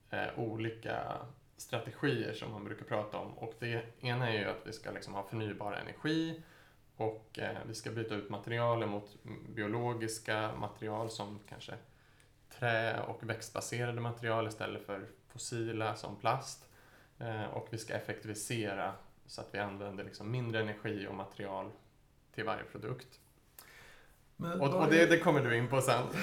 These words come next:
Speaker 1: eh, Christer. Och, och sen det andra är då att vi ska byta ut den materiella konsumtionen mot mera tjänster och mer personliga tjänster som ha-, har ett mindre ekologiskt fotavtryck. Och det tredje är att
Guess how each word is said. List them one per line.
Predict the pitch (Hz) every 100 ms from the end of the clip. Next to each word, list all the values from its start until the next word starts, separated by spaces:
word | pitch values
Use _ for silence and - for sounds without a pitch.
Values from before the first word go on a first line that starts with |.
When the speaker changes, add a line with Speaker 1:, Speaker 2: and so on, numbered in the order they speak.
| - 143
Speaker 1:
eh, | 190
Christer. | 135 135 - 143 - - - -
Och, | - 139 135 -
och | 151
sen | 147 135 131 143
det | 139
andra | 135 131 143 143 139 - - -
är | - 127
då | 123 113
att | 113 - 110
vi |
ska | 107 - 107 104 - - - -
byta | - 117 123
ut | 113 110
den | 110
materiella | 110 110 143 139 117
konsumtionen | 113 104 110 107 107 98
mot | 98 107
mera | 104 101 95
tjänster | - 139 101 - - 127 104
och | 98
mer | 95 95
personliga | 113 - 123 113 98 -
tjänster | - 101 101 - - - - - - -
som | - -
ha-, | 104 - 117
har | 101
ett | 101
mindre | 113 120 117 101 -
ekologiskt | 104 107 98 98 -
fotavtryck. | 113 - - - - - - - - - - -
Och | - 113 - - - -
det | 123
tredje | - 135 117 98 101 101
är |
att | 107 104